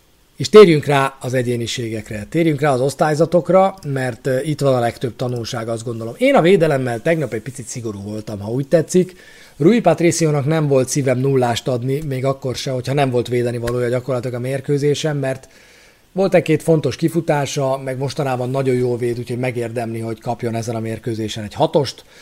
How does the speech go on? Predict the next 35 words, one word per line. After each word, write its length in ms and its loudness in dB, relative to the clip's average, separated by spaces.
ahogy 180 2
a 80 2
teljes 320 6
védelem 420 0
is 120 -6
ezt 180 -8
kapta 260 -10
tőlem. 480 -12
Aminek 320 2
nagyon 200 2
örültem, 360 4
hogy 120 -2
Karsdorp 480 0
és 120 -6
Vinyá 300 -2
is 160 -6
folyamatosan 600 -4
jött 220 -4
előre, 420 0
Mancini 460 0
és 140 -6
Ibáñez 440 0
meg 140 -4
megoldották 800 0
a 40 -6
szezon 360 -2
eddigi 360 -4
legkönnyebb 520 -2
feladatát 600 -10
védekezésben. 840 -16
Cristante 640 2
kap 220 -4
tőlem 240 -6
egy 120 -14
hatost. 540 2